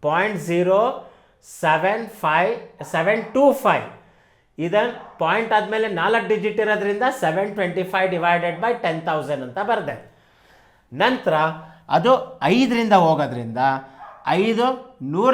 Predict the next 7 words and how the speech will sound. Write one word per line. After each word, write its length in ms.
ನಲವತ್ತೈದಲ 680
ಇನ್-, 160
ಏಳ್ನೂರ 340
ಇಪ್ಪತ್ತೈದು, 760
ಐದು 200
ಎರಡು 260
ಸಾವಿರಲ 400